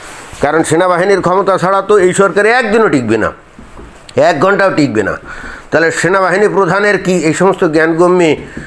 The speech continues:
কি ঘাটতি আছে নাকি তার? আমি ঠিক বুঝছি না। আসলে বাংলাদেশ যদি সত্যিকার অর্থে একটা ফেইল্ড স্টেট এবং একটা সন্ত্রাসী স্টেটে রূপান্তরিত হয় এবং ওয়ার্ল্ড ওয়াইড, আহ, সেটাই যদি প্রমাণিত হয়,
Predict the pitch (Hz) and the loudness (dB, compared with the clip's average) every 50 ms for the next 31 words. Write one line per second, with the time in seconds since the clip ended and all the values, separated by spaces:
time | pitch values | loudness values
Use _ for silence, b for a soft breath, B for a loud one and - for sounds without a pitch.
0 | B B B - 160 165 165 156 143 123 107 101 160 165 - - - 185 208 208 | B B B 0 2 2 4 2 2 0 -2 -2 -4 -4 -8 -6 -4 0 0 0
1 | 185 - 151 135 117 104 98 117 120 156 135 110 92 - - - - - - - | 0 0 0 0 0 -2 -2 -2 0 0 0 -2 -4 -6 -12 -18 -20 -20 -20 -20
2 | - - - B B B B B B B B B B B - 143 175 180 190 185 | -20 -20 -20 B B B B B B B B B B B -4 -2 0 2 2 2
3 | 170 190 196 196 196 - - 185 160 127 90 73 - - - - B B B B | 2 2 2 0 0 -2 0 0 0 0 -2 -4 -8 -12 -18 -20 B B B B
4 | B B B B B B B B B - - 147 - - 208 220 214 220 220 220 | B B B B B B B B B -8 -8 -6 -2 0 0 2 2 2 2 0
5 | 226 - - 165 131 123 165 165 180 190 190 180 185 196 185 170 190 170 156 135 | -2 -2 -4 -4 -2 -2 0 0 2 0 2 2 0 0 0 0 0 0 0 -2
6 | 170 185 185 - 202 170 190 175 175 175 - - - 190 190 180 170 151 180 156 | -2 -2 -2 -2 -2 0 0 0 0 -2 -4 -2 -2 0 0 0 0 0 -2 -4
7 | - - 156 170 196 202 196 196 - - - 185 170 147 147 147 165 170 160 170 | -2 -2 0 0 2 2 0 -2 -2 -2 -2 0 2 2 2 0 0 0 2 2
8 | 170 175 160 - 160 156 - - 165 165 160 170 180 175 - 175 170 - - - | 2 0 0 -2 -4 -4 -2 -2 -2 -2 0 -2 -2 -2 0 -2 -2 -2 -2 -2
9 | 185 175 190 208 - - 170 151 139 113 B B B B B B B B - 143 | 0 0 2 0 0 0 0 0 0 0 B B B B B B B B -2 0
10 | 170 180 185 185 185 180 190 190 180 175 - 180 160 - 160 175 156 147 147 151 | 2 2 2 0 0 0 2 2 0 2 2 0 0 0 0 0 0 0 0 0
11 | - 180 165 180 180 - 151 160 165 170 185 180 185 190 170 151 147 151 143 135 | 0 0 0 0 -2 0 0 2 2 2 2 2 2 2 2 2 0 0 -2 -4
12 | - - 143 143 135 - - - 156 - 180 185 180 185 175 170 175 180 - 165 | -4 -2 0 0 0 0 -2 -2 0 0 0 0 0 0 0 -2 -2 -2 0 0
13 | 156 160 156 165 160 143 - 156 147 170 175 | 2 2 2 2 2 2 0 0 0 0 -2